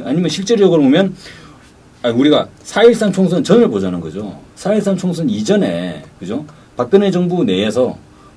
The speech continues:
보수의 재집권을 위한 플랜 B, 플랜 C 있었어요? 없었어요. 걔들 발 뻗고 잠 잘 잤다고.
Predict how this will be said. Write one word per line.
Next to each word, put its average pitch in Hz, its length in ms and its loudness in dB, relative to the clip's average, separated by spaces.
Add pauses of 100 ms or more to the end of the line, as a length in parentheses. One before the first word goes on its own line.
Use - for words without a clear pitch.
(120)
보수의 170 760 0
재집권을 135 640 -2
위한 80 480 -4
플랜 151 320 0
B, 151 160 -2
플랜 147 280 -4
C 135 180 -4
있었어요? 156 480 -8 (560)
없었어요. 156 760 -6 (460)
걔들 254 320 2
발 156 160 0
뻗고 214 380 0
잠 190 180 -2
잘 139 180 -6
잤다고. 262 400 -8